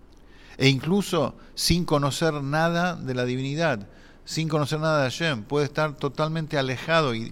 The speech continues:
totalmente desconectado su faceta externa, pero cuando llega una prueba como esa que le dicen, "¿Hace idolatría o no?", ahí siente,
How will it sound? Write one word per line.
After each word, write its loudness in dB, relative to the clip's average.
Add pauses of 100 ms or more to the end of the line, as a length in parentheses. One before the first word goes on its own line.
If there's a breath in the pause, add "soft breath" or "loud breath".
(140)
totalmente -2
desconectado 0 (400 loud breath)
su -8
faceta 0
externa, -2 (460 loud breath)
pero 0
cuando 2
llega 2
una 2
prueba 0 (1000 loud breath)
como 0
esa 0
que -2
le 0
dicen, 0
"¿Hace 0
idolatría 0
o 0
no?", 0
ahí 2
siente, 0